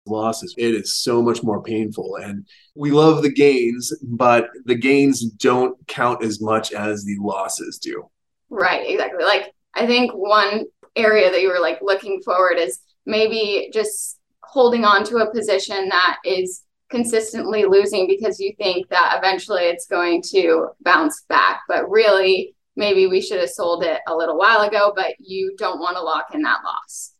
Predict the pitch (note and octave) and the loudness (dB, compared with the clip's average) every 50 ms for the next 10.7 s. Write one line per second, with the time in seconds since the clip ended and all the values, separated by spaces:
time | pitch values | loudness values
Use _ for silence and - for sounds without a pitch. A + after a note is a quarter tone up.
0 | _ _ _ _ _ _ _ - - - A#2+ A#2+ A#2+ C#3 C#3 C#3 C3 A#2+ A2+ A2+ | _ _ _ _ _ _ _ -6 -2 0 0 0 -2 -6 -8 -6 -4 -4 -2 0
1 | A#2+ A2+ A#2 A#2+ A2 - - - - G#2 G#2 - F2 F#2 F2 D2+ - - _ _ | 0 0 2 0 0 0 -4 -6 -6 -6 -6 -6 -6 -8 -8 -8 -10 -12 _ _
2 | _ _ _ - B3 F3+ F3+ - B3+ A#3+ - - D#4+ D4 D4+ D4+ - D4+ D4 C4 | _ _ _ 0 2 2 2 -2 -4 -6 -2 2 4 4 4 2 2 2 2 4
3 | A3+ A3+ G#3+ G#3+ G#3+ A3 - - - D4 B3+ C#4 C#4+ C#4+ B3+ B3+ G#3 - - - | 6 6 6 6 6 4 2 -2 -2 0 2 2 2 2 0 0 -2 -8 -14 -8
4 | - G#3+ G3 G3+ G3+ - G#3+ A3 G#3+ G3+ G3 F#3+ F#3+ F#3+ F#3 - F#3 F3+ F3 F3 | -4 -2 -2 -2 -2 -2 -2 2 4 4 4 4 2 0 0 0 -2 -2 -4 -4
5 | - - _ - F#3 F3 E3 D3+ E3 E3+ - A3 - - - - - - - - | -6 -10 _ -8 -6 -6 -4 -6 -8 -8 -4 -4 -4 -4 -4 -6 -10 -12 -10 -8
6 | - - G2 G#2 G2 - - - - - - - - - E3+ E3 F#3 G3 F#3+ - | -6 -6 -6 -6 -8 -10 -12 -14 -14 -12 -12 -14 -12 -10 -6 -2 0 0 0 2
7 | - G#3+ B3 - - B2 C3+ D3 D3+ D#3+ D3+ F3 D#3+ D#3 C#3+ - - - B2+ B2 | 0 0 -2 0 0 0 2 2 4 6 8 10 10 8 8 4 0 2 2 2
8 | A2+ A#2+ A2+ G#2 G#2 G2 - G2+ G2+ G2+ G2+ G2 - G2+ F#2+ F#2+ F#2 - G2+ F#2+ | 2 2 0 -2 -2 -4 -4 -6 -4 -4 -4 -4 -6 -8 -8 -8 -8 -8 -8 -8
9 | F2+ - - F#2+ E2 D#2 D#2 D2 - - - - - F#2 G2 G2 G2 G#2 G2+ G2 | -8 -8 -8 -6 -6 -6 -6 -6 -8 -10 -12 -10 -8 -8 -8 -8 -8 -8 -8 -8
10 | F#2 F2 - - F2+ F2 E2+ E2 - - D#2 D2 - - | -8 -8 -8 -10 -10 -10 -10 -12 -12 -10 -10 -10 -10 -10